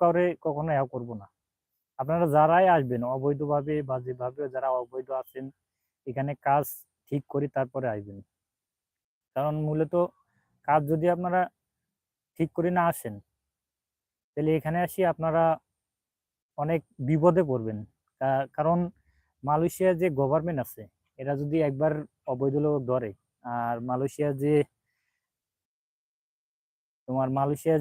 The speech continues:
যে গভর্নমেন্ট আছে, যদি অবৈ-, অবৈধ লোক কখনো ধরে, আর যে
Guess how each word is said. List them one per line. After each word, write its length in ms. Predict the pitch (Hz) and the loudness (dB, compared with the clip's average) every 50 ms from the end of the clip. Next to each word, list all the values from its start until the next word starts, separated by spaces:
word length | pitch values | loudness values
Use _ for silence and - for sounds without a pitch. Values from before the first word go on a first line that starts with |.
| 139 147 | 2 2
যে 100 | 160 165 165 147 131 | 2 2 2 2 2
গভর্নমেন্ট 380 | 139 139 135 151 156 165 175 175 175 | 2 2 2 2 0 0 0 -2 -2
আছে, 180 | - - 143 135 143 - _ _ _ _ - 131 | -2 -2 -2 -4 -4 -4 _ _ _ _ -8 -6
যদি 160 | 135 131 147 151 147 | -4 -2 0 2 2
অবৈ-, 280 | 143 139 160 165 165 - - 165 151 | 2 2 2 0 -2 -2 -4 -4 -4
অবৈধ 220 | 143 151 165 156 175 180 | -2 -2 -2 0 0 0
লোক 100 | 185 175 - 180 | -2 -2 -2 -4
কখনো 220 | 160 - 175 180 165 131 127 | -6 -6 -4 -6 -4 -2 -2
ধরে, 200 | 135 135 120 107 - _ _ _ _ _ _ _ _ - | -2 -2 -4 -6 -8 _ _ _ _ _ _ _ _ -8
আর 220 | 127 127 127 127 123 127 135 135 135 131 131 123 123 | -4 -2 -2 -2 -2 -2 -2 -2 0 0 -2 -2 -2
যে 140 | 139 147 151 | 0 2 4